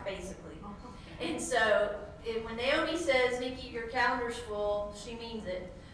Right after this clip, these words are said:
So we still have space for Downsizers Club members, but just know that you may not get your first meeting with somebody for a couple of weeks, okay? So if you still wanna do it, talk to Shannon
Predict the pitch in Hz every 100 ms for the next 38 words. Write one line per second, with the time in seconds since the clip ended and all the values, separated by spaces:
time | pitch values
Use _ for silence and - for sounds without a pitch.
0 | - 311 285 285 277 - 330 381 330 -
1 | - 240 240 311 - 294 302 311 302 285
2 | 294 294 320 294 277 294 294 - - 302
3 | 302 302 302 302 - - - 240 269 269
4 | 262 254 269 262 233 254 254 285 294 -
5 | 269 247 233 226 233 254 262 - 247 247
6 | 254 277 311 302 302 302 311 311 311 311
7 | 285 269 - - - 269 - 214 208 -
8 | - - - - - - 196 214 208 214
9 | 214 - - 247 226 - - 311 302 285
10 | 262 262 254 247 - - 262 247 247 233
11 | 240 - 247 233 240 240